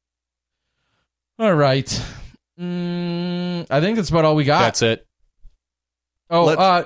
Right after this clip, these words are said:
Speaker 1: no, it, that's not it. Uh,
Speaker 2: Oh,
Speaker 1: 'cause
Speaker 2: jeez.
Speaker 1: this really, I, I know is gonna be impactful at this moment, but I will be reminding you guys. I made the announcement officially the other day, and I'm gonna cont-, I'm gonna say it again.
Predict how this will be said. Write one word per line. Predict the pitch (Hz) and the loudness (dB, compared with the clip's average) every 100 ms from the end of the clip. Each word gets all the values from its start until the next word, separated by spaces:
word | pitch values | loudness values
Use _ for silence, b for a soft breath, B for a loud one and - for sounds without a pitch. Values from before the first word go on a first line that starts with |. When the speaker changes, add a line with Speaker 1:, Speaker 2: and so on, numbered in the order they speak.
| 175 | 0
Speaker 1:
no, | 240 214 | 2 2
it, | 202 | 2
that's | 196 - | 0 2
not | 135 | 0
it. | 107 110 - | 0 -4 -2
Uh, | 143 139 - | 0 0 0
Speaker 2:
Oh, | 135 147 | 2 2
Speaker 1:
'cause | 131 | 0
Speaker 2:
jeez. | 101 143 147 | -2 -2 -2
Speaker 1:
this | 139 | -4
really, | 131 143 147 143 131 | -4 0 2 2 2
I, | 120 123 120 | 0 0 0
I | |
know | 127 | -2
is | 123 | -2
gonna | 113 | -2
be | 120 113 | -2 -2
impactful | 113 110 - 120 | 0 -2 -2 -4
at | 107 | -2
this | 120 | -4
moment, | 123 113 110 107 | -2 -2 -2 -2
but | 123 | 0
I | 127 | 0
will | 147 | 0
be | 139 | 0
reminding | 139 127 117 113 110 | 0 0 -2 -2 -4
you | 110 | -4
guys. | 110 104 B B B | -6 -6 B B B
I | |
made | 139 160 160 | 0 0 2
the | |
announcement | 160 147 147 - 156 139 | 0 0 -2 -4 -4 -4
officially | 117 - 185 175 - 170 160 | -4 -2 -2 -2 -2 -2 0
the | 160 | 0
other | 156 | 0
day, | 151 151 151 | 0 0 0
and | 135 | 0
I'm | 120 | -2
gonna | 120 | -4
cont-, | 107 123 - | -4 -8 -6
I'm | 123 | -6
gonna | 127 120 | -4 -6
say | - - 156 | -8 -6 -4
it | |
again. | 151 139 135 | -2 -2 -4